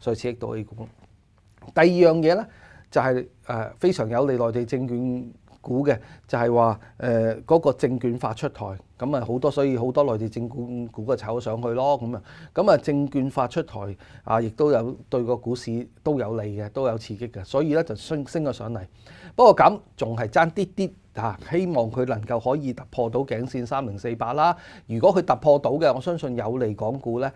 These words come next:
嚇，即係恒生指數咧，即係升穿呢一個上升通道頂嘅。相反咧，就如果，呃，外圍有少少似要回吐嘅話，而內地股市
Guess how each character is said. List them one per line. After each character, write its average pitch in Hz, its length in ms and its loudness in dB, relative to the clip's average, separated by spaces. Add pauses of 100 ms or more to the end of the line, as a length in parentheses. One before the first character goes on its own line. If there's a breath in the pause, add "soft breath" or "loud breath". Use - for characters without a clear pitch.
(220 loud breath)
嚇， 98 320 0
即 151 80 -2
係 123 60 0
恒 104 140 -8
生 135 180 -4
指 127 120 -8
數 117 180 -2
咧， 120 120 -4
即 117 140 -6
係 107 100 -6
升 160 460 -2
穿 151 320 -2
呢 147 80 -2
一 143 120 0
個 117 200 -2 (220 loud breath)
上 113 600 0
升 147 220 -2
通 139 180 -4
道 113 100 -4
頂 104 360 -10
嘅。 107 120 -8 (360 loud breath)
相 180 200 6
反 147 200 4
咧， 160 120 6
就 113 240 2
如 104 200 -4
果， 143 300 4
呃， 113 320 -4 (300)
外 127 260 4
圍 107 320 -4 (280 soft breath)
有 123 160 -2
少 147 160 -2
少 147 180 0
似 139 220 -6
要 139 140 0
回 98 220 -4
吐 120 260 0
嘅 123 140 0
話， 113 280 2 (300 loud breath)
而 107 60 -8
內 117 260 0
地 123 160 0
股 135 180 0
市 139 400 0